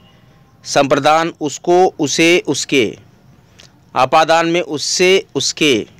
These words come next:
संबंध में उसका, उसकी, अधिकरण में उसमें और उस पर, और वचन होगा एक वचन। सर्वनाम वे की बात करें तो कर्ता होगा वे, उन्होंने, कर्म होगा उनको, उन्हें,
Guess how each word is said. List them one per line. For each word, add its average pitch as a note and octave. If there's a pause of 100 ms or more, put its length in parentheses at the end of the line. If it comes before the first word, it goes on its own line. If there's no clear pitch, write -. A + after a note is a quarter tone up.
(640)
संबंध D#3
में E3
उसका, E3
उसकी, C3 (640)
अधिकरण C#3
में D#3+
उसमें E3
और D3
उस B2
पर, A2+ (480)
और B2
वचन C3
होगा D#3 (100)
एक A2+
वचन। - (800)
सर्वनाम D#3
वे E3
की E3+
बात E3+
करें F3+
तो F3
कर्ता C#3+
होगा D#3+
वे, D3
उन्होंने, D3+ (960)
कर्म D#3
होगा D#3 (100)
उनको, C#3+
उन्हें, D3